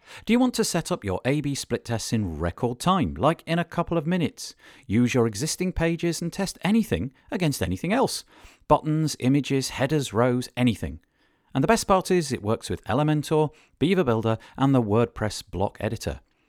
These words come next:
You can check it out at A B split test dot com. As mentioned in the ad I've just read out, the Page Builder Summit is just around the corner. This is something that Anshin LaRue and I have been working very hard on.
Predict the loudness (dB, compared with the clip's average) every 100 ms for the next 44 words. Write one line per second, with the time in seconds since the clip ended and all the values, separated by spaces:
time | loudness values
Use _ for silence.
0 | _ -8 -6 -2 0 0 0 -2 -4 -6
1 | -4 -4 -2 -2 -4 -6 -4 -6 -4 -6
2 | -4 -8 -14 _ _ _ _ -6 -6 -4
3 | -4 -2 -2 -6 _ _ _ _ _ _
4 | _ _ _ _ _ -2 0 4 2 2
5 | 2 0 0 0 2 2 0 -2 -2 -2
6 | -4 -6 -4 0 0 -4 -12 -20 -6 -2
7 | 0 -2 0 -2 0 -2 0 -2 0 -2
8 | -2 -2 -2 0 0 0 0 -2 0 0
9 | 0 -4 -4 -2 -2 0 -2 -2 -2 -2
10 | -2 -2 0 0 0 0 -2 -2 -4 -2
11 | -2 0 -4 -2 -4 -2 -2 -2 -2 -2
12 | -2